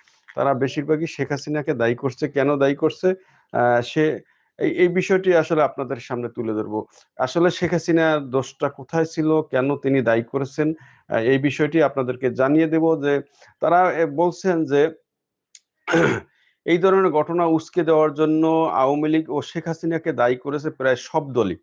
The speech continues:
আ, আর পরিস্থিতি নিয়ন্ত্রণে বে-, সরকারের ব্যর্থতা ও আইন শৃঙ্খলা রক্ষাকারী বাহিনীর নিষ্ক্রিয়তাকেও দায়ী করেছে কেউ কেউ।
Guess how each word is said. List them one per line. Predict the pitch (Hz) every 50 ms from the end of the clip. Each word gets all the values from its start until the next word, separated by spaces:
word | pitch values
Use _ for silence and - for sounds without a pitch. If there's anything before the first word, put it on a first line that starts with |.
| _ _ _ _ _ _ _ _ _ _ _ _ -
আ, | 110 120 117 - -
আর | 135 151 147 131 110 - -
পরিস্থিতি | - 165 180 - - 208 196 196 190
নিয়ন্ত্রণে | 175 175 180 185 185 180 190 185 185 190 190 190
বে-, | 175 165 165
সরকারের | - - 151 143 147 - 160 160 160
ব্যর্থতা | 135 127 131 127 - _ 165 160 156 160 156
ও | 147 147 139
আইন | 127 127 135 139
শৃঙ্খলা | 131 - 143 151 151 147 - 156 151 143
রক্ষাকারী | 131 135 - - 143 131 - 147 147 135
বাহিনীর | 120 123 131 139 139 143 143 135
নিষ্ক্রিয়তাকেও | 127 127 127 - - - 147 147 147 143 - 151 147 147 160 160 170 175 170 143
দায়ী | 117 110 113 117
করেছে | 117 - - 135 151 147 - 185
কেউ | 185 - 107 98
কেউ। | - - - -